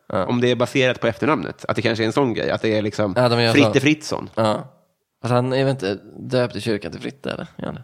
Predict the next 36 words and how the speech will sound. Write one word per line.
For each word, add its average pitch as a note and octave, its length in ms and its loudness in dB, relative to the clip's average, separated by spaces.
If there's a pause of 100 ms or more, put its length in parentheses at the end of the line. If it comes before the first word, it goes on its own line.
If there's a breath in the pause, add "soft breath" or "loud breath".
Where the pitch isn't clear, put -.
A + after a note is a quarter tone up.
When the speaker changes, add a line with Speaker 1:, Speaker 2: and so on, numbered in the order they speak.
Speaker 2:
Nej, D3 200 2
Fredrik. C#3+ 580 -2
Men A#2+ 100 0
Speaker 1:
Ja. B2 60 4
Speaker 2:
han B2+ 80 0
har C3 80 4
ju, B2+ 80 4
Fritt - 600 -4
kommer G#2+ 260 -2
väl G#2+ 100 -2
från A2 140 -2
efternamnet, G#2+ 460 -4
tänker - 200 -6
jag. - 80 -8 (380)
Fritte. C3+ 480 0 (600)
Speaker 1:
Fritte G#2 220 -8
Fritzson. F#2+ 300 -4
Ja, C3+ 80 4
du C3+ 60 2
tänker B2+ 180 2
så. G#2+ 100 -2
Ja, B2 120 4
Speaker 2:
Mm. C3 140 0
Speaker 1:
jo, C3 220 2
ja. B2+ 240 -4
Mm. - 140 -12
Speaker 2:
Så E3+ 140 0
t-, - 160 -8 (340)
bra G#3 380 0 (100)
exempel, - 420 -2
Robin. F2 240 -6
Tack F#3+ 180 -4
Speaker 1:
Mm. B2+ 100 -4
Speaker 2:
snälla. E2+ 160 -4 (120)
Speaker 1:
Mm. C3 140 -12 (400 loud breath)
Varsågod. C3 220 -4